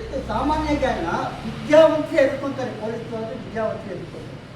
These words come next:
So ಇದನ್ನ ನಾವು ವಿದ್ಯಾವಂತರಿಗೂ ಅರಿವು ಮೂಡಿಸ್ಬೇಕು, ಅವಿದ್ಯಾವಂತರಿಗೂ ಅರಿವು ಮೂಡಿಸ್ಬೇಕು. ಆ ನಿಟ್ಟಿನಲ್ಲಿ ನನ್ನ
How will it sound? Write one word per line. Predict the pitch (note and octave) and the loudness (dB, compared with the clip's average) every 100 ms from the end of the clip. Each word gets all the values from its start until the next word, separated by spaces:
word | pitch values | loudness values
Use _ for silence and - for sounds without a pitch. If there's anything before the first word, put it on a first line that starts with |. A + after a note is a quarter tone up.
| - - - - - - - | -16 -16 -16 -16 -16 -16 -2
So | C4+ D4 | 4 6
ಇದನ್ನ | C#4+ D#4+ | 6 2
ನಾವು | C4+ C4 B3+ | 2 2 2
ವಿದ್ಯಾವಂತರಿಗೂ | A3+ A3 C4+ C#4 C#4+ C#4+ D#4 D4 | 0 0 2 4 2 -2 2 4
ಅರಿವು | C#4+ C#4 | 4 2
ಮೂಡಿಸ್ಬೇಕು, | A#3+ - E3 D#3 D#3 | -4 -6 -10 -4 -4
ಅವಿದ್ಯಾವಂತರಿಗೂ | - - F#3+ C4+ C4 C4 A#3 A3 G#3+ B3+ - - - - | -4 -6 -6 -6 -2 -2 -2 -6 -6 -6 -6 -12 -12 -8
ಅರಿವು | F3+ F#3+ | -6 -6
ಮೂಡಿಸ್ಬೇಕು. | - - - - - - - - - - - - - G3 | -6 -10 -12 -14 -14 -14 -14 -14 -16 -16 -14 -14 -8 0
ಆ | B3 | 2
ನಿಟ್ಟಿನಲ್ಲಿ | C#4 C#4 C#4 C4+ C4+ D#4 - | 2 0 -2 -4 -2 -4 -4
ನನ್ನ | - - E3+ G3 | -6 -12 -10 -6